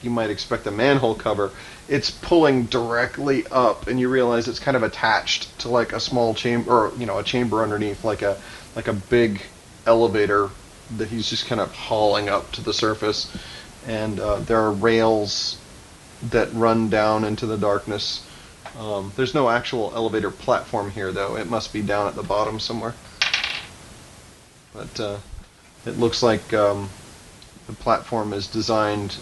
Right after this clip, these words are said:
as an e-, an exit for an elevator to rise up to the surface.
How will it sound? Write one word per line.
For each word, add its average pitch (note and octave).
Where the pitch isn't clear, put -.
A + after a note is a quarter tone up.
as G#2+
an G2+
e-, A2
an G#2
exit A2
for G2+
an A2+
elevator G#2+
to -
rise G#2+
up G#2+
to A#2+
the G#2+
surface. A2+